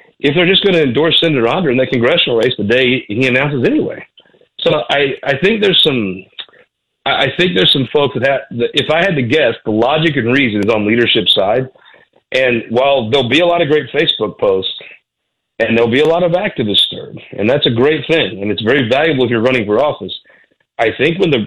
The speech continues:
when the, when the brass tacks of this comes down, there's a lot of momentum behind leadership now. And I'm with you. What did you get for just three weeks of complaining? You got an I P reform to the floor. Let's say, let's arguably say two or three weeks early,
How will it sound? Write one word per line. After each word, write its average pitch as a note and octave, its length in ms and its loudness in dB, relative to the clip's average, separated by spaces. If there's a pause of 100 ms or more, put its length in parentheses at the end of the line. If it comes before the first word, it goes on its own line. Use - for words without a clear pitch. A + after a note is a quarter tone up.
when A#2 140 0
the, A2+ 180 2
when A#2 140 0
the A2 100 2
brass C3 340 0
tacks D#3+ 260 0
of C3 60 -4
this A2 160 -4
comes G2+ 220 -2
down, G2 320 0 (480)
there's B2+ 180 2
a A#2+ 60 4
lot A#2 200 2
of E3 80 2
momentum C#3+ 440 0
behind A#2 260 0
leadership B2 400 0
now. F#2+ 240 -12 (460)
And A2 440 0 (460)
I'm B2+ 180 0
with F3 140 2
you. A2+ 240 0
What G2 260 2
did F#3+ 160 2
you B2 220 0
get D#3+ 200 2 (180)
for G#2+ 420 2
just A#2+ 200 2
three C3 200 2
weeks B2+ 280 2
of G2+ 120 -2
complaining? F#2+ 640 -2 (400)
You A2+ 100 2
got D3 120 2
an A#2+ 80 2
I D3 180 -2
P D3+ 120 2
reform A2+ 600 -2 (220)
to A#2+ 100 0
the A2 180 2
floor. A2 380 0 (200)
Let's A#2 160 -2 (100)
say, C#3 160 0
let's D3 180 0
arguably D3+ 420 0
say C#3 220 2
two D#3+ 120 2
or - 40 -8
three D3+ 140 0
weeks C#3+ 200 0
early, - 300 -2